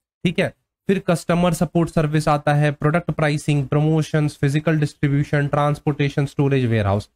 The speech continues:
टेंशन मतलब इन सब पे डिटेल डिस्कशन होने वाला है सेशन में, हर एक चीज बारे आगे बताई गई है। Just मैं तुम्हें अभी ओवरव्यू दे रहा हूँ कि मार्केट जो होता है, मार्केटिंग जो होती है, वो basically फंक्शन कैसे करती है, उसके बारे में बात करने वाले हैं।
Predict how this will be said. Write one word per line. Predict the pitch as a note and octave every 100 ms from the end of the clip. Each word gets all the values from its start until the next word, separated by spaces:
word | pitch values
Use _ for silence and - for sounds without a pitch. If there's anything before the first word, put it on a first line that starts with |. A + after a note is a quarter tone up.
| _ _ _
टेंशन | E3 F3+ G3+
मतलब | G3 F#3 G3+ G3
इन | F3+ F#3
सब | - F3+ E3+ -
पे | G#3+
डिटेल | D3+ E3 D#3+ E3+
डिस्कशन | D3+ C#3+ D#3 D#3 C#3
होने | C3+ C3
वाला | C3 C3
है | B2+
सेशन | C3 C3+
में, | C3 E3+ - _ _
हर | F3 F#3+
एक | F3+ -
चीज | F#3 D#3+
बारे | D3+ C#3
आगे | B2 C3+ C#3+
बताई | C3+ B2+ A#2 A#2+
गई | A#2 A#2
है। | B2
Just | E3+ -
मैं | F#3+
तुम्हें | F#3 F#3+
अभी | F3+ E3+ F#3+ E3
ओवरव्यू | E3+ G3+ E3+ D#3
दे | C#3+
रहा | F3
हूँ |
कि | F#3 G#3+
मार्केट | E3 C#3 - G#3+ D3
जो | A#2+
होता | A2 -
है, | A#2
मार्केटिंग | A#2+ C#3 E3+ G3 F#3
जो | C3+
होती | - A2+
है, | A2 _ _ -
वो | A3
basically | F3+ E3+ F#3+ A3+ B3+
फंक्शन | G3 F3+ F#3 F3
कैसे | D#3 D3
करती | C#3+ C3 A3
है, | A3
उसके | F3 -
बारे | C3 B2
में | A#2+
बात | A2 A2
करने | A2+ G#2
वाले | G#2 G2+ G2+
हैं। | -